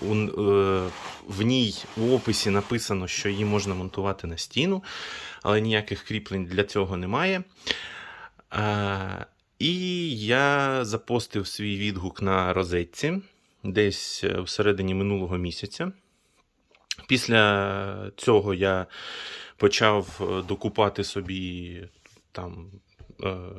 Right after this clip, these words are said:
різноманітні, ну, тумбу для цього, столешницю, стільницю для того, щоб монтувати цю раковину, ну, там інші. Загалом я витратив майже стільки ж, навіть більше, мабуть, ніж с-,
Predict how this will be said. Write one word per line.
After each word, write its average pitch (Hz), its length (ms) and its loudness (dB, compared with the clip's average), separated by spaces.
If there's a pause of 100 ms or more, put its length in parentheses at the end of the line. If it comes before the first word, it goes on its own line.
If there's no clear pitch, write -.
(200)
різноманітні, 104 880 0
ну, 92 140 -4
тумбу 156 400 2
для 131 180 4
цього, 120 460 4
столешницю, - 1080 -2
стільницю 113 500 -2
для 110 140 -2
того, 113 240 2
щоб - 380 -4
монтувати 104 680 2
цю 98 300 -4 (640)
раковину, 98 680 2
ну, 95 100 -4
там 90 540 -6
інші. 110 840 -2 (960)
Загалом 123 480 4
я 110 80 6
витратив 104 480 2
майже 101 280 4
стільки 101 420 -2
ж, - 200 -4
навіть 98 400 0
більше, 101 400 0
мабуть, 92 380 -6
ніж - 200 -4
с-, - 260 -12